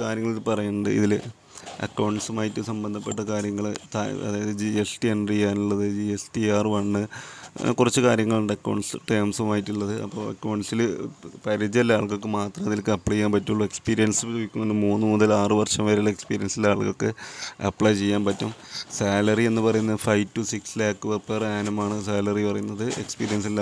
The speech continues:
ആളുകൾക്ക്. പിന്നെ പറയുന്നത് നമ്മൾ ഈ കമ്പനിയിലേക്ക്, അതായത് റീസെന്റ് എന്നുള്ള കമ്പനിയിലേക്ക് ആരെങ്കിലും apply ചെയ്തിട്ടുണ്ടെങ്കിൽ ആറ് മാസത്തിൽ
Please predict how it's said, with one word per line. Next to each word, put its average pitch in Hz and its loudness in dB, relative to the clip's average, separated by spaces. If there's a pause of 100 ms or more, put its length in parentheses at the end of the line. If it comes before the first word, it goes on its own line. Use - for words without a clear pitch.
ആളുകൾക്ക്. 104 -2 (840)
പിന്നെ 113 2
പറയുന്നത് 113 4
നമ്മൾ 113 4
ഈ - -14
കമ്പനിയിലേക്ക്, 110 2
അതായത് 104 -2 (1000)
റീസെന്റ് 123 4 (200)
എന്നുള്ള 120 2
കമ്പനിയിലേക്ക് 107 0
ആരെങ്കിലും 107 2
apply 107 0
ചെയ്തിട്ടുണ്ടെങ്കിൽ 104 2 (100)
ആറ് 110 2
മാസത്തിൽ 110 -2